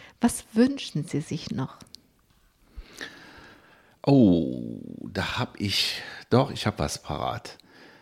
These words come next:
Speaker 2: Was wünsche ich mir? Ich wünsche mir einfach, dass die Menschen, die im Moment so ziemlich gebeutelt sind durch Corona, durch Witterung,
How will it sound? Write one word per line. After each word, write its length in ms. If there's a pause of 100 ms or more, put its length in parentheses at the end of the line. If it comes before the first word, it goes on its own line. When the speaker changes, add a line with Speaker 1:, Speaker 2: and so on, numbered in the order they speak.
(140)
Speaker 2:
Was 220
wünsche 220
ich 140
mir? 200
Ich 180
wünsche 240
mir 80
einfach, 300
dass 260
die 360 (840)
Menschen, 580
die 80
im 80
Moment 360
so 180
ziemlich 460
gebeutelt 500
sind 300
durch 200
Corona, 600 (100)
durch 600
Witterung, 680